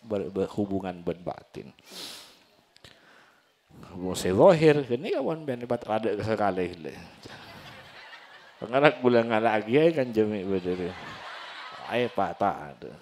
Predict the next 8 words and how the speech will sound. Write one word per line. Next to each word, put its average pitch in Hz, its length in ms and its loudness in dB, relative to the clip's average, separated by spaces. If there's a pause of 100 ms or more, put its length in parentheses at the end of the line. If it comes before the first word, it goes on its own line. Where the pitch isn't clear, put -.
(380)
Kare 131 400 0
terong-terong. 120 960 4 (2000)
Ini 151 160 4
dikit 143 320 0
ada 120 160 -2
lagi 113 320 -8
ya 131 80 -12
kan. 80 220 -18